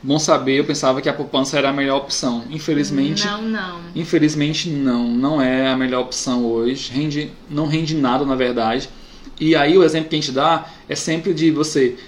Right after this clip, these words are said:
Speaker 1: deixa, sei lá, cinco reais na poupança. E aí você tem uma referência do que você compra com esses cinco reais. Não sei o que é que você compra com esses, com esses cinco reais. Mas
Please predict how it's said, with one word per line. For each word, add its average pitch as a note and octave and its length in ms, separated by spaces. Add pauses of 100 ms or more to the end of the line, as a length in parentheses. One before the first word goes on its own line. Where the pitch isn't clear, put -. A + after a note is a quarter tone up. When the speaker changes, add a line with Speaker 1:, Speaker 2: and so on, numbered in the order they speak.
(120)
Speaker 1:
deixa, F#3+ 580 (360)
sei F3 140
lá, C3+ 340 (220)
cinco A#3+ 360
reais F#3 240
na F3+ 80
poupança. C3 500 (640)
E D3 120
aí D3+ 120
você D#3 200
tem E3 120
uma D#3+ 60
referência D#3 760
do D#3 100
que D#3+ 80
você D3+ 240
compra D3+ 300
com D#3 80
esses D#3 140
cinco D#3+ 180
reais. B2 500
Não E3+ 140
sei B2+ 360 (360)
o - 40
que C#3 60
é - 20
que - 60
você D3 80
compra C3+ 220
com B2+ 60
esses, B2+ 120
com C3+ 100
esses C3 160
cinco C3 180
reais. A#2 440 (680)
Mas B2+ 1160